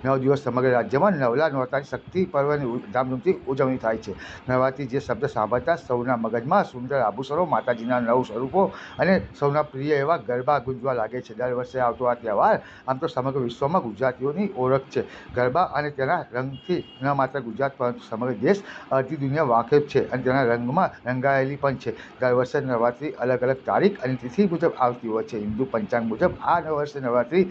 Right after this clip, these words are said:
ઉજવણી ત્રણ ઓગસ્ટથી શરૂ થઈને બાર ઓક્ટોબર સુધી પૂર્ણ થશે, જેના ભાગરૂપે અંકલેશ્વર જી આઈ સીમાં આવેલ નવદુર્ગા મિત્ર મંડળ દ્વારા નવરાત્રિ મહોત્સવનું ખૂબ જ સુંદર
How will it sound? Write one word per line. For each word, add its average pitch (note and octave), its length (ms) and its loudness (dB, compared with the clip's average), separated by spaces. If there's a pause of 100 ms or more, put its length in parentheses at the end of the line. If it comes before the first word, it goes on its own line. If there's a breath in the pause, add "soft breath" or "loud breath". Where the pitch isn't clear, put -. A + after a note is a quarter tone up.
(280 loud breath)
ઉજવણી D3 320 2
ત્રણ C#3 300 2
ઓગસ્ટથી B2+ 340 -6
શરૂ C3 240 2
થઈને E3+ 260 2
બાર B2 320 2
ઓક્ટોબર B2+ 400 -2
સુધી C3+ 280 -6 (280 loud breath)
પૂર્ણ D3+ 220 2
થશે, A#2+ 220 0 (120)
જેના B2 240 4
ભાગરૂપે A#2 300 0
અંકલેશ્વર D#3+ 640 -2
જી B2 140 0
આઈ C3 160 2
સીમાં C3 320 2
આવેલ F3 220 4 (300 loud breath)
નવદુર્ગા C3+ 460 2
મિત્ર B2+ 300 -2
મંડળ B2 300 -4
દ્વારા C3+ 240 2
નવરાત્રિ D3 340 -2
મહોત્સવનું D#3 540 -2
ખૂબ C3+ 260 -6
જ C#3+ 40 -4
સુંદર C3 320 -4